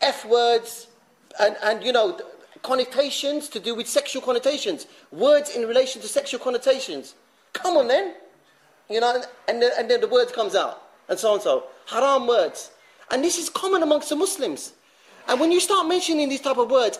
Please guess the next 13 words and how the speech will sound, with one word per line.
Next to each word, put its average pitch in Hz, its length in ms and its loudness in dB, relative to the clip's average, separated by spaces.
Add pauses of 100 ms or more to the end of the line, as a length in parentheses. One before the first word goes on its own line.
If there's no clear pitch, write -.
F - 280 -10
this, 247 460 -6 (840)
okay, 247 460 0 (420)
you 247 80 -4
know, 247 220 4
C 262 360 -4
this, 240 440 -2 (160)
D 254 240 0
this, 240 320 -2
so 262 220 2
and 247 80 0
so 247 180 2
this, 240 440 -4